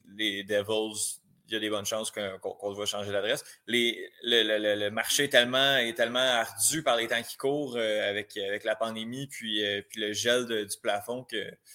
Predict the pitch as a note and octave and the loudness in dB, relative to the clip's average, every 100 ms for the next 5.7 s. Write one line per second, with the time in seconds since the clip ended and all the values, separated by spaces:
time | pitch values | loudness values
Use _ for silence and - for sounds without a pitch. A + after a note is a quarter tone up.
0 | - - - G#2 G2+ A2 G#2+ A2+ A#2 A#2+ | -20 -20 -12 -10 -8 -8 -6 -4 -4 -4
1 | A#2 - _ - B2+ C#3+ C#3 - E3 D#3 | -6 -8 _ -6 2 2 2 2 4 4
2 | C#3+ B2+ - C#3+ D3 D3 A#2+ A2 G#2 G#2 | 4 0 2 4 4 2 -2 -2 -2 -2
3 | G#2 G2+ G2 G2 F#2+ G2 _ _ _ _ | -2 -2 -2 -4 -8 -10 _ _ _ _
4 | _ - A2 G#2+ A#2 D3+ E3 D3+ C#3 D3 | _ -8 -4 0 4 4 4 4 4 4
5 | C3 A2 A2+ G#2+ F#2+ F2+ E2+ | 2 -2 -4 -4 -8 -12 -16